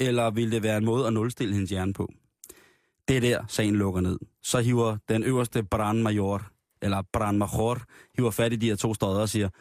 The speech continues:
"Drenge, hvad er det egentlig lige, I har gang med?" Og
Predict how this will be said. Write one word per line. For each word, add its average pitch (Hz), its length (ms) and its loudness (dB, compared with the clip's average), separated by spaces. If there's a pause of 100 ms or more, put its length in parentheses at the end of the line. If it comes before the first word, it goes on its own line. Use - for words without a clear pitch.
(300)
"Drenge, 90 540 -2
hvad 92 180 -6
er - 80 -6
det 104 140 0
egentlig 120 260 0
lige, 110 300 0
I 131 80 -2
har 110 140 2
gang - 260 -4
med?" 107 120 2 (1200)
Og 101 280 2